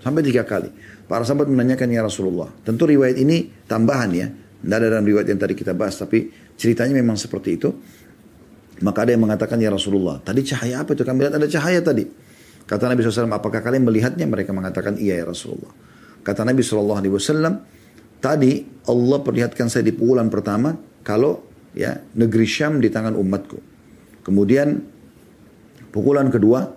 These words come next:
Persia di tangan umatku. Dan pukulan ketiga, Yaman di tangan umatku." Maka orang-orang munafik sempat bicara pada saat itu. Mereka tidak ikut di Khandak, mereka tetap di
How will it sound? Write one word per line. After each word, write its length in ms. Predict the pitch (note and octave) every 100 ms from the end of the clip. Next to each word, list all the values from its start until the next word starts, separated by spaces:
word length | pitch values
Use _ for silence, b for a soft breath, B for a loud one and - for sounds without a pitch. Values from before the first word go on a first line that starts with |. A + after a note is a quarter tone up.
| - - -
Persia 340 | C3 C3 C#3
di 140 | A2
tangan 160 | G#2 G2+
umatku. 340 | G#2 G2 - F2
Dan 100 | F#2 -
pukulan 240 | C3+ A#2+
ketiga, 320 | G#2 A2 A2+
Yaman 340 | A#2+ B2 C#3 A#2
di 100 | F#2+
tangan 200 | G2 G2
umatku." 420 | F2 F#2 - - - b b b b b
Maka 140 | G2 C#3
orang-orang 260 | D#3 F#3 F3
munafik 380 | D3+ E3+ F3+ D#3+
sempat 240 | E3+ E3+
bicara 300 | D3 C3+ E3+
pada 240 | D3 B2 A2+
saat 80 | G2+
itu. 40 |
Mereka 220 | A#2 C#3+ C#3
tidak 180 | C#3 D3
ikut 220 | E3 D#3
di 80 | B2+
Khandak, 420 | C3 C3+ B2+ F3 - B B B -
mereka 240 | C#3+ D3
tetap 160 | C3
di 100 | D3